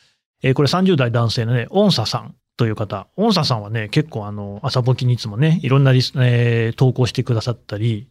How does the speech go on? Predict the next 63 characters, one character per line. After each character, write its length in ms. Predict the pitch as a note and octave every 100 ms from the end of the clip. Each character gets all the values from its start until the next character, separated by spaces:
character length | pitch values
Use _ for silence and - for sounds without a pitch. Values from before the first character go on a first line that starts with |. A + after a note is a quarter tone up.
| _ -
検 220 | E3+ G3
索 200 | F3 F3
の 80 | D#3
機 100 | F3
能 80 | A2+
を 60 |
つ 100 | -
け 80 | D3
て 80 | A#2
く 80 | A2
れ 80 |
る 80 | G#2
と 100 | G#2
い 40 | G2+
う 40 |
で 80 | G2
す 120 | B2+
ね、 160 | A2 G2+
す 100 | B2+
ご 80 |
い 60 | A2+
人 100 | -
な 60 | F#2+
ん 20 |
で 60 |
す 60 | _
け 100 | G#2
ど、 200 | A2 - _ _ _ _ _ -
リ 60 |
ス 120 | G#2+
ナ 80 | G#2+
ー 40 | G2+
さ 100 | G2
ん 40 |
で 60 | -
す 80 |
ね。 180 | D#3 D#3+ - _ _ _ _ _ _ _ _
え 220 | A#2+ A2
ー、 40 | G#2+
「私 300 | D3+ G3+ A3+
は 200 | G#3 - _ _ _ _ A#2
自 180 | C3
分 240 | F3+ A3+ A3+
の 100 | G#3+
子 160 | G3+
供 220 | G3 G3+ G3
の 100 | F#3
叫 300 | - E3 F3
び 100 | F3+
声 240 | F3+ A#2+
が 300 | C#3 D3+ _ _ _
煩 280 | B2 B2+ F3
わ 180 | F3 E3
し 100 | -
く 80 |
て 340 | - D#3+ D#3+ _ -
我 180 | F3+ F3
慢 20 |
で 100 | C#3+
き 60 | F3
ま 100 | F#3
せ 80 | F#3
ん。」 160 | F#3